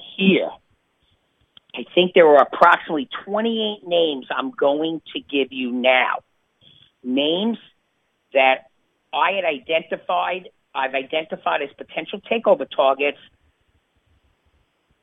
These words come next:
that might be on somebody's radar screen as potential takeover targets based on their stock price.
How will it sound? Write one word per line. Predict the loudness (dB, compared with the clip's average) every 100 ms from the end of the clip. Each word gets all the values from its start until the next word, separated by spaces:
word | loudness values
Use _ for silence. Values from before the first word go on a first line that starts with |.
| _ _ _ _ _ _ _ -2
that | 2 2 0 -4 -10 _ _ _ -16
might | -6 -4 -4 -6
be | -8 -2
on | -2 -2 -8 -18 -8 -2
somebody's | 0 -2 0 2 2 -2 -8 -12 _ _ _ _ _ _ _ -12
radar | 0 2 4 4 2 -2 -8
screen | -4 -2 -2 -6 -10 _ _ _ _ _
as | -4 -4 -8
potential | -4 -2 0 -2 -2
takeover | 0 0 4 2 2
targets | 2 4 4 -2 -4 -2
based | -2 -2 -10 -12 -4
on | -2 -2 -2
their | -2 -2 -4 _
stock | 4 6 6 2 -8
price. | -6 -4 -6